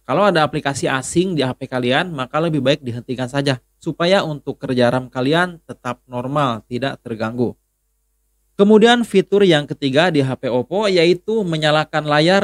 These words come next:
dengan mengetuknya seperti ini. Nah, jadi kita nggak perlu untuk menyalakannya menggunakan tombol power ya.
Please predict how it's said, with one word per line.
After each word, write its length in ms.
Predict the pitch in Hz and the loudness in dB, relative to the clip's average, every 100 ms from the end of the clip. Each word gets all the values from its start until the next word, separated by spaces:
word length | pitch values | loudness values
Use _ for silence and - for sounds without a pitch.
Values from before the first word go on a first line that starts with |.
| 170 | 2
dengan 320 | 147 156 175 | 2 2 -2
mengetuknya 720 | 160 139 135 - - 151 151 | -4 -4 -8 -10 -12 -10 -10
seperti 480 | - _ 123 120 120 | -10 _ -12 -8 -8
ini. 80 | 110 _ _ _ _ _ | -10 _ _ _ _ _
Nah, 160 | 113 110 | -18 -8
jadi 240 | 113 147 | 0 0
kita 240 | 139 143 185 | 0 -2 0
nggak 240 | 147 - | -2 -2
perlu 320 | 135 170 151 | 0 0 0
untuk 240 | 139 143 135 | -4 -8 -8
menyalakannya 720 | 131 131 123 131 135 170 180 | -4 -2 -2 -4 -4 -2 0
menggunakan 720 | 151 120 120 120 151 160 170 | -2 -4 -4 -4 -4 -4 -4
tombol 400 | 127 120 123 120 | -8 -2 -2 -2
power 320 | 123 143 170 | -4 -2 0
ya. 160 | 135 | 0